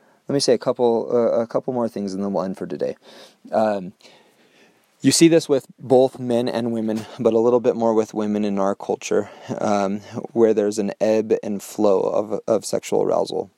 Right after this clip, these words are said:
And the sexual scripts that are out there in the world basically say that it builds. And if it's not building, it's, it's, and the arousal is going down, then that's a negative,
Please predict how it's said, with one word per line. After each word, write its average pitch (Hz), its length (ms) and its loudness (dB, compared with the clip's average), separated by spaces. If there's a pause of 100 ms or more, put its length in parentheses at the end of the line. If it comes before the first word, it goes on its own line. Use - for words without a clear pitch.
(260)
And 107 100 0
the 101 40 0
sexual 135 360 2
scripts - 340 -2
that 101 160 -6
are 98 120 2
out 117 260 2
there 92 160 -4
in 90 120 -6
the 95 80 -4
world 90 480 -2 (380)
basically 107 480 2
say 101 200 0
that 92 160 -4
it 71 180 -6
builds. 80 560 -2 (640)
And - 80 -2
if - 80 -6
it's 180 140 -4
not 131 280 4
building, 98 540 0 (960)
it's, 104 220 -2 (280)
it's, - 360 -4 (380)
and 107 320 -2
the 101 120 4
arousal 107 360 2
is 104 80 -2
going 104 300 0
down, 104 400 -4 (640)
then 101 100 -2
that's 101 420 0
a - 60 -4
negative, 104 640 -2